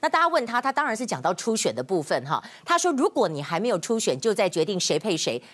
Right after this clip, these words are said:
这就是一个搜银压汤。我，我觉得搜银压汤的话是非常重哎，搜银压汤。然后呢，在这里面呢，当然在这当中，小英是打这个团结牌啦，就是说哈，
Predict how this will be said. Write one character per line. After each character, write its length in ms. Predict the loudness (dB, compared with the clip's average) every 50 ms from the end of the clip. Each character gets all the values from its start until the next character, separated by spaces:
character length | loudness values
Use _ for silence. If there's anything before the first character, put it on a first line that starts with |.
| -10 _
这 100 | -2 0
就 120 | 2 2
是 120 | 2 2 -2
一 60 | -2
个 100 | -2 -2
搜 380 | -2 -2 -2 0 2 2 0 0 -2
银 120 | -4 -2
压 160 | -2 -2 -2
汤。 300 | -2 0 -2 -2 -2 -4 -8 -14 -20 -20 -6 _
我， 140 | 2 2
我 180 | 4 4 4 2
觉 140 | 2 2 2
得 60 | 2 2
搜 240 | 2 2 0 0 0
银 100 | 0 -2
压 140 | -2 -2 -2
汤 180 | -2 -4 -2
的 80 | 0 0
话 220 | 0 2 0 0
是 100 | 0 -2
非 140 | -2 -2 0
常 180 | 0 0 -2 -2
重 220 | -2 -2 -2 0
哎， 100 | -2 -6
搜 220 | -4 -2 0 0 0
银 120 | 0 -2
压 140 | -2 -2 -2
汤。 240 | -2 -2 -4 -4 -6 -8 -14 -18 -18 -8 0
然 200 | 2 2 2 2
后 200 | 2 2 2 2
呢， 120 | 2 0
在 200 | 2 2 0 2
这 160 | 2 2 2
里 120 | 2 0 -2
面 220 | 0 0 0 2
呢， 160 | 0 0 -2 -2 -6 -14 -20 -2
当 160 | 0 2 2
然 200 | 2 0 0 0 0
在 160 | 0 0 2
这 100 | 0 0
当 160 | 0 0 0
中， 160 | 0 -2 -2
小 220 | 0 0 0 0 0
英 120 | -2 -2
是 160 | -2 -2 -2
打 200 | -2 -2 -4 -4
这 100 | -6 -4
个 340 | -2 0 0 2 0 0 -2 -4 -10 _ _
团 180 | -6 -4 -2 -2
结 160 | 0 0 0
牌 260 | 0 0 -2 -4 -2
啦， 140 | -2 -2 -4 -2
就 100 | -2 -2
是 80 | -2 0
说 160 | 0 0 2
哈， 140 | 2 0 0